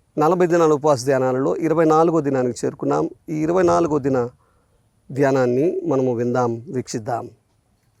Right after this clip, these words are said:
బైబిల్ గ్రంథంలో నుంచి మనం చూసినట్లయితే, అనేక మంది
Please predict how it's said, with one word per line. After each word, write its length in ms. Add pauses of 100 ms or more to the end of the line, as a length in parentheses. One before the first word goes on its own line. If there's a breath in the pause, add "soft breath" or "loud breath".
(840)
బైబిల్ 220
గ్రంథంలో 320
నుంచి 220
మనం 220
చూసినట్లయితే, 760 (760)
అనేక 300
మంది 560